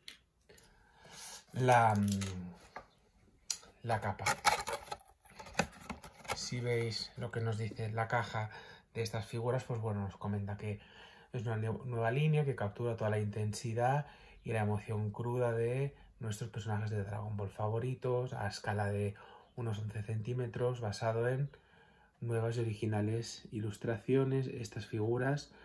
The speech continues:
replican de forma fiel cada detalle, de las expresiones faciales hasta las poses dinámicas, los movimientos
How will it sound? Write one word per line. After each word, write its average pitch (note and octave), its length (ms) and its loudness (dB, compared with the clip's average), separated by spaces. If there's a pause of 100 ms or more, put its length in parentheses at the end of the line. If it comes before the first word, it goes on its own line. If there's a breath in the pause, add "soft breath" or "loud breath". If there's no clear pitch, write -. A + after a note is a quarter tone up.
(280 loud breath)
replican G#2+ 540 0
de G2+ 80 0
forma G#2+ 440 0
fiel B2+ 520 0 (640 loud breath)
cada G#2+ 720 2
detalle, B2 1080 2
de G#2+ 120 -2
las F#2 160 -4
expresiones G2+ 500 -4
faciales A#2+ 1000 0 (360 loud breath)
hasta A2 160 -4
las G2 160 -2
poses G#2+ 380 -2
dinámicas, A#2+ 1200 0 (380 loud breath)
los G2+ 220 -4
movimientos A2+ 1600 2